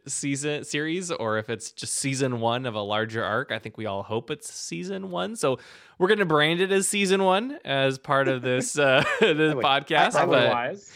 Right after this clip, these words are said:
Speaker 1: it may
Speaker 2: it's
Speaker 1: be the
Speaker 2: probably
Speaker 1: only
Speaker 2: wise, but
Speaker 1: season. We'll see, but I certainly hope not.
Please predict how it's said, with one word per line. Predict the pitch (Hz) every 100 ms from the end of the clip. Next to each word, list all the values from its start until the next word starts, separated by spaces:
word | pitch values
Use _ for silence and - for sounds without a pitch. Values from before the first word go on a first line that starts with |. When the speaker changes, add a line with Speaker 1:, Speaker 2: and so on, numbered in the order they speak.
| - -
Speaker 1:
it | 190 165
may | 165
Speaker 2:
it's | 175
Speaker 1:
be | 208
the | 196
Speaker 2:
probably | 175
Speaker 1:
only | 175
Speaker 2:
wise, | 170 170
but |
Speaker 1:
season. | 196 185 233 196
We'll | 127 147
see, | 147 - 147 226 320
but | 143 131 123
I | 113 123 127
certainly | 135 143 127
hope | 120 120
not. | 117 104 110